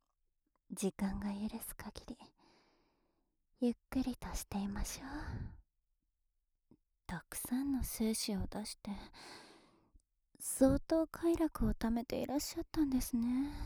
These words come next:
<laughs> 快感も味わうことで、体の疲れが取れ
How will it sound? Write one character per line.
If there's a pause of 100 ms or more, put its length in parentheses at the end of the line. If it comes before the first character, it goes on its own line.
(1120)
<laughs> (2500)
快
感
も
味
わ
う
こ
と
で、 (840)
体
の
疲
れ
が
取
れ